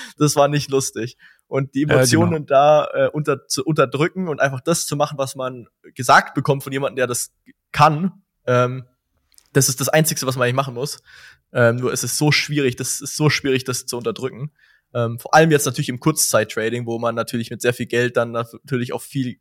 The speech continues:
Speaker 1: Plus-Minus, äh, sieht die ganze Zeit in Sekundentakt. Ähm, du meintest ja, du hast auch mittelfristige oder Swing-Trading, äh, Strategien, nicht nur langfristig,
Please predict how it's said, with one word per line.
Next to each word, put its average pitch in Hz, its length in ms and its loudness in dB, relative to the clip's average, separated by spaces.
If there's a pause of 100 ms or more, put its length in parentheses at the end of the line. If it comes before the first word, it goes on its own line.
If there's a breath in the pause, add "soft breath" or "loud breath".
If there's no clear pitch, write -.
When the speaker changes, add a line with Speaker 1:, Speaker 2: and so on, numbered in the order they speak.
(140)
Speaker 1:
Plus-Minus, 143 760 2
äh, 120 160 4 (120)
sieht 127 300 -6
die 120 80 -6
ganze 110 260 -2
Zeit 113 300 0
in 117 80 -14
Sekundentakt. 120 680 -6 (560 soft breath)
Ähm, 117 460 -2 (760)
du 165 80 6
meintest 185 300 6
ja, 175 60 4
du 156 120 4
hast 160 240 0
auch 147 240 4
mittelfristige 180 800 0
oder 135 320 4
Swing-Trading, 127 1000 0
äh, 117 300 -4
Strategien, 127 400 -6
nicht 143 140 -6
nur 135 120 -2
langfristig, 120 880 -2